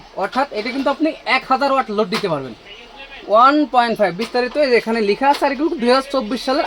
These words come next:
আপডেট মাল। হ্যাঁ, এটাও কিন্তু দুই বছর ওয়ারেন্টি পাচ্ছেন। আর একটা দাম আমরা রাখছি মাত্র তেইশ হাজার পাঁচশো টাকা। তেইশ হাজার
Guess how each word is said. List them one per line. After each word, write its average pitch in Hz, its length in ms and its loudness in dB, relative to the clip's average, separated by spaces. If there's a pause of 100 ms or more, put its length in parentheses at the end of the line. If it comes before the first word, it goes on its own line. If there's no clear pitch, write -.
আপডেট 214 500 2
মাল। 143 200 -2 (640)
হ্যাঁ, 311 200 -2 (200)
এটাও 254 240 -6
কিন্তু 254 240 -8
দুই 254 160 -6
বছর 254 300 -4
ওয়ারেন্টি 233 340 -2
পাচ্ছেন। 269 320 -4 (120)
আর - 180 -4
একটা 226 200 -8 (100)
দাম 226 260 0 (600)
আমরা 220 260 -4
রাখছি 240 300 -6
মাত্র 247 640 -4 (320)
তেইশ 285 300 -6
হাজার 277 260 -2
পাঁচশো 214 280 -8
টাকা। - 220 -14 (840)
তেইশ 262 300 -8
হাজার 269 240 -2